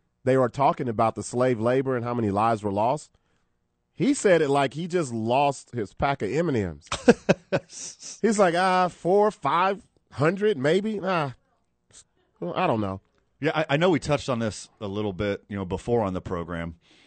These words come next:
Speaker 2: but come on. Come on.
Speaker 1: Yeah.
Speaker 2: Qatar's government saying four hundred. What's the real number? And still,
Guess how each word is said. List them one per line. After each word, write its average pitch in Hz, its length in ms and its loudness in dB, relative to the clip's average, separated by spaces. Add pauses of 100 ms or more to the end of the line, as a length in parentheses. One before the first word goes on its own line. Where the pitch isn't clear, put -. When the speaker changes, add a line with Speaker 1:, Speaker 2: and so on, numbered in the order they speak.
(840)
Speaker 2:
but 104 220 -2
come 120 180 0
on. 82 120 -6 (880)
Come 117 360 0
on. 73 320 -10
Speaker 1:
Yeah. 95 200 -6 (680)
Speaker 2:
Qatar's 123 340 0
government 120 400 0
saying 107 280 -2
four 117 240 0
hundred. 117 260 0
What's 160 220 0
the 120 100 -6
real 95 260 -4
number? 76 380 -12 (1600)
And 135 120 0
still, 190 380 6